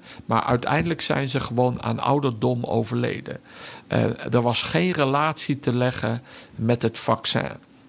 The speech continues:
Eh, en dan kun je zeggen: "Ja, haha." Eh, nee, maar er is echt wel goed onderzoek naar gedaan.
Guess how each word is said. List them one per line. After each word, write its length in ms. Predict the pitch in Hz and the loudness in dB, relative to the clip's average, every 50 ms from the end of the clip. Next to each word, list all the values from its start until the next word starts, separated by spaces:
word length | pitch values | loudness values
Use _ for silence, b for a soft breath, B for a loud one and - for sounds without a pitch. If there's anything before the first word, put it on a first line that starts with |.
| - - | -12 -4
Eh, 280 | - - 117 113 110 | 0 2 2 2 2
en 340 | 107 - - - - - 113 | 0 -2 -6 -8 -6 -4 -2
dan 120 | 110 110 113 | -2 -2 -2
kun 120 | - 107 | -2 -2
je 60 | 104 110 | -2 -2
zeggen: 180 | 110 110 110 | -4 -6 -6
"Ja, 340 | 110 107 107 110 117 120 101 - - - - - - | -4 -2 0 2 2 0 -2 -6 -14 -20 -20 -10 -2
haha." 560 | - 110 120 127 117 110 107 110 117 123 127 B B B B B B B B | 0 2 4 4 2 2 0 0 0 -2 -2 B B B B B B B B
Eh, 120 | - 123 127 139 - - | 0 0 0 0 -2 -4
nee, 340 | - 120 - - 117 127 131 | -2 0 2 4 4 2 2
maar 180 | 135 131 127 | 2 0 0
er 120 | 131 123 131 | 0 0 -2
is 160 | 131 127 - | -2 -2 0
echt 260 | - 156 - - - | 0 0 0 0 2
wel 160 | - 135 135 | 2 2 2
goed 360 | 127 - - - 170 139 - | 2 0 -2 0 -2 -2 0
onderzoek 520 | - - 147 143 123 117 - - 117 110 - | 0 0 0 2 2 0 0 0 -2 -4 -2
naar 200 | - 113 104 107 | -2 -2 0 0
gedaan. 600 | - - - 113 113 - 107 104 113 127 143 147 | -2 -2 -4 -2 -2 0 0 0 0 -2 -4 -6